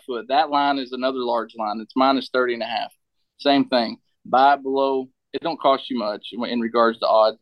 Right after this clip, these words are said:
Buy it below three touchdowns. Um, buy it below down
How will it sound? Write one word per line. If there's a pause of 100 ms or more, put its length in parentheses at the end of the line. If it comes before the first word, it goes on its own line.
Buy
it
below (120)
three
touchdowns. (420)
Um, (340)
buy
it
below
down